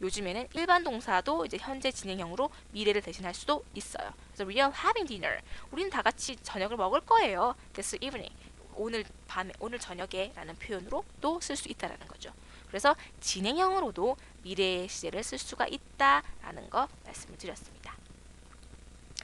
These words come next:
자, 그리고 이미 확정된 미래의 일을 나타낼 때는 현재형을 쓰기도 해요. 아까랑 반대인 거죠. 아까는 현재 시-, 그 진행형으로 해서 미래 시제를 나타낸 거고 이번에는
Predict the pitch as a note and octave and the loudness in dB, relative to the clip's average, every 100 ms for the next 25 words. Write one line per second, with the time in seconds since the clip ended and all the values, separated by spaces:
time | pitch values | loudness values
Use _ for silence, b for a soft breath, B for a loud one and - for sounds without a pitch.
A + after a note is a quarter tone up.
0 | B B B B D4+ A#3 - - C#4+ C4+ | B B B B 8 8 6 2 2 2
1 | F#3 C4+ C4 G3+ - B B B B - | 4 6 8 8 2 B B B B -18
2 | - B3 E4 F#4 G4 - - - G#4+ G#4 | -2 2 4 6 4 0 -2 8 8 10
3 | D#4 C#4+ F#3 F#3+ G3+ G3+ F3 F3 D#3+ F#3+ | 6 6 2 4 6 6 6 2 4 0
4 | E3+ F3+ C#4+ B3+ - E4 F4 E4+ E4 C#4+ | 0 0 0 0 0 4 4 4 4 4
5 | F3+ - G3+ - - G#3 - B B G3+ | 0 -4 -6 -6 -6 -6 -8 B B 6
6 | C4 C4+ C4 F#3 F3+ F#3+ F3 - D4+ B | 8 6 4 0 0 0 0 2 2 B
7 | B F#3+ A3+ B3 F4 G4+ B - F#4+ F#4+ | B 2 4 6 4 0 B 2 2 4
8 | - F4 - - - - - F#3 B B | 2 0 0 -6 -12 -8 -6 -6 B B
9 | B - A#3+ D#4 E4+ A#3+ G#3 G3+ F#3 F#3 | B -2 2 4 4 4 2 0 -2 -2
10 | F#3 G3+ A#3 - F#3+ E3 G3+ E3+ - - | -2 2 2 2 0 0 -2 -6 -6 -2
11 | B3+ A#3+ - G3+ G3+ F#3 D4+ | -2 -2 -8 0 0 2 -2